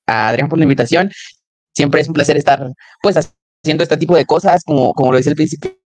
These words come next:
me dice Adrián que gracias por tomarme el tiempo en mi cumpleaños. La verdad es que a mí me apasiona mucho el, el estar aprendiendo constantemente, el estar,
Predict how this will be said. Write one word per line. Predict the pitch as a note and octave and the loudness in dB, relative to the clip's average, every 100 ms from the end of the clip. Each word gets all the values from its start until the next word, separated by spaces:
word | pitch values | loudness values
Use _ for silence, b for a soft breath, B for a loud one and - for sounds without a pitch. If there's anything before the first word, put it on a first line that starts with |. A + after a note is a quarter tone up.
| _ E3 | _ -2
me | D3 | 0
dice | C#3 | 0
Adrián | C#3+ C#3 | -2 0
que | C#3 | 0
gracias | C#3 C#3+ | 0 -2
por | C#3+ - _ _ | -6 -8 _ _
tomarme | A#2+ - C#3 | -4 -2 -2
el | |
tiempo | D3 D#3 | -4 -4
en | |
mi | C#3+ | -4
cumpleaños. | B2+ A#2 _ _ _ _ A#2+ D3 D3 | -6 -10 _ _ _ _ -2 -2 0
La | C#3 | 0
verdad | B2+ C3+ | 0 -2
es | C3+ | -2
que | D3 C3 B2 E2+ | -4 -2 -2 -2
a | - | -6
mí | C3 | -2
me | C#3+ | -2
apasiona | C#3 A#2+ C#3 | -2 -4 -6
mucho | C#3 C3+ B2+ - C3 | -8 -10 -10 -8 -6
el, | G#2+ G2+ - | -6 -10 -10
el | G#2+ | -12
estar | A2 B2 B2 b b b | -4 -4 -4 b b b
aprendiendo | C3 B2+ C3 C3 D#3 E3 | -6 -2 -2 -4 -4 -2
constantemente, | D#3+ D#3 D#3 D3+ D#3+ D#3+ F3 D#3+ | -4 -6 -6 -6 -6 -4 -2 0
el | |
estar, | C3 _ C#3+ D3 D3 | -2 _ 0 0 -4